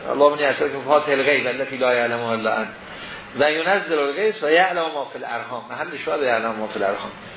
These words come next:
و ما تدری نفس ماذا تکسب غدا و ما تدری نفس بأی ارض تموت.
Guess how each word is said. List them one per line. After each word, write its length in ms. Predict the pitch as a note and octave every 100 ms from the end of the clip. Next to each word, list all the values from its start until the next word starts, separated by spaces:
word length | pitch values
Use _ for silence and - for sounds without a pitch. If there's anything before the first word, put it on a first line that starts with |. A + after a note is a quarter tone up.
| - - -
و 100 | D3
ما 180 | F#3+ F#3+
تدری 340 | E3+ C#3+ B2+
نفس 300 | C3+ D3 -
ماذا 400 | C3+ B2+ B2+ B2
تکسب 420 | A#2+ C#3 - B2
غدا 520 | A#2+ E3 - E3+ G#3+ G#3+
و 20 |
ما 100 | G3
تدری 180 | G3 F3+
نفس 200 | F#3 F#3
بأی 320 | D3 C3 C#3
ارض 260 | C#3+ D3
تموت. 340 | - B2 B2+